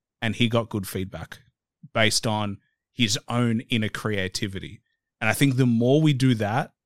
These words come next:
the better art we will receive. But I do think now the way it's evolved is that, like, a simple question like, "When was the last time you sat down and just listened to an album?"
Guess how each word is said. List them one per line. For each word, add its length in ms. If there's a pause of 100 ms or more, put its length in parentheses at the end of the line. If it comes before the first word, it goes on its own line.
(140)
the 220
better 600 (120)
art 260
we 140
will 160
receive. 640 (640)
But 120
I 120
do 240
think 300
now 580 (240)
the 120
way 360
it's 280
evolved 720 (120)
is 220
that, 220
like, 320 (800)
a 80
simple 360
question 540
like, 380
"When 240
was 140
the 60
last 440
time 480 (260)
you 100
sat 320
down 360 (100)
and 160
just 180
listened 580 (240)
to 120
an 80
album?" 320